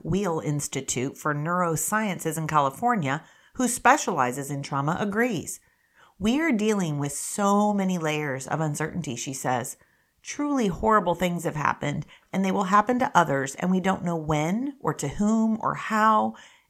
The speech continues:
and it is really demanding cognitively and psychologically."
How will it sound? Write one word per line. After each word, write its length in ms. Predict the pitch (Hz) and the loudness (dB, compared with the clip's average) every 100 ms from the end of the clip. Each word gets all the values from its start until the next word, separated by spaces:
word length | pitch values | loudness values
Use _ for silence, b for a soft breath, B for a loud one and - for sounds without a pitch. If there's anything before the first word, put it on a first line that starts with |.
| 190 | 0
and 120 | 208 | 2
it 80 | 214 | 2
is 160 | 208 | 0
really 320 | 190 196 240 | -2 -2 0
demanding 800 | 226 185 165 160 214 185 - 50 - | 0 0 0 0 0 0 -4 -8 -10
cognitively 1040 | - 190 190 196 202 202 196 208 208 - | 6 8 8 6 0 -4 0 0 0 -4
and 160 | 185 165 | -8 -8
psychologically." 1160 | - 143 123 160 151 160 190 165 - - - | -6 -6 -4 -2 4 6 4 -2 -10 -10 -12